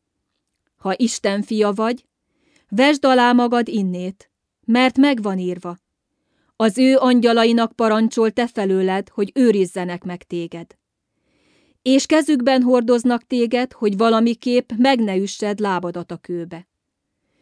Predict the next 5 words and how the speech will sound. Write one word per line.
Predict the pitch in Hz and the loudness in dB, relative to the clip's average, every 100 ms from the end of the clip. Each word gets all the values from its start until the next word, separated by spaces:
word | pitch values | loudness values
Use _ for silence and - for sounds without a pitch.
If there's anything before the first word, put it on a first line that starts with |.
| _ _ _ _ | _ _ _ _
Felelvén | _ - 240 247 240 247 240 | _ 0 2 2 2 0 -2
pedig | 240 240 226 | -2 -4 -4
Jézus | 247 247 233 254 - | -2 -2 -4 -6 -4
mondanéki: | 226 202 175 175 170 - 165 _ _ _ _ _ _ _ - | -4 -4 -6 -10 -12 -14 -16 _ _ _ _ _ _ _ -4
Megmondatott: | 254 277 208 190 180 175 180 175 _ _ | 0 0 0 -4 -6 -10 -14 -18 _ _